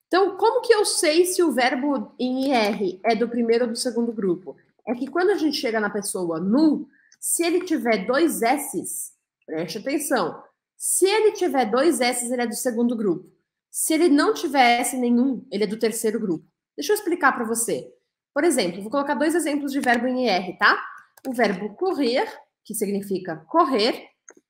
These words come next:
e o verbo, olha que interessante, courir, terminou com I R em francês, terminou com E R em português. E o verbo, é, réfléchir, não, vou pôr um, finir, tá? A gente tem esses dois verbos aqui.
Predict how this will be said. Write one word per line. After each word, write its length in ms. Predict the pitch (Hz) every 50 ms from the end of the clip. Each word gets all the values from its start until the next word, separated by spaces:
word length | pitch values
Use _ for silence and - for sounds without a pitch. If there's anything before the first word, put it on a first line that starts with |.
| _ - -
e 120 | 269 294
o 120 | 294 277
verbo, 580 | 233 214 233 220 233 269 233 262 285 285 285 -
olha 140 | - 214 247
que 100 | 240 269
interessante, 640 | 262 247 285 277 269 277 277 240 208 202 - - -
courir, 500 | - 285 285 285 285 277 247 220 - -
terminou 340 | - 190 202 190 185 208 214
com 180 | 208 - 247 247
I 140 | 254 240 240
R 200 | 220 220 226 226
em 100 | 233 226
francês, 520 | 233 220 233 233 233 - 254 233 220 226 -
terminou 320 | 185 185 196 208 214 214
com 280 | 214 - 240 233 233 - -
E 80 | - 254
R 680 | 262 277 277 269 247 226 214 214 208 202 165 - - -
em 160 | 202 202 196
português. 720 | 190 180 180 180 170 160 156 147 - - - - - - _ _ _ - - - - _ _ _ -
E 160 | 240 254 330
o 180 | 370 359 277 208
verbo, 760 | 220 233 262 285 294 302 214 190 190 170 156 151 156 - _ _ _ _ _ _ _ _ -
é, 320 | 185 202 202 202 202 202
réfléchir, 1000 | 190 247 285 370 359 - - 330 349 349 - - - - 302 285 247 220 190 226
não, 280 | 226 220 196 180 175
vou 100 | 208 240
pôr 160 | 240 247 254
um, 140 | 247 240 240 240 _ _ _ _ _ _ _ _ _ _ _ _ _ -
finir, 380 | - 330 349 339 311 220 165 - - - - - - - _ - - - - _ _ _ _ _ _ _ _ _ -
tá? 340 | 220 233 359 403 - - - - - - _ _ _ _ -
A 60 | 185
gente 180 | 180 180 180
tem 120 | 208 208 208
esses 180 | 208 220 202
dois 220 | 190 226 240 233 226
verbos 280 | 226 214 214 214 226
aqui. 360 | 233 233 - 185 - - -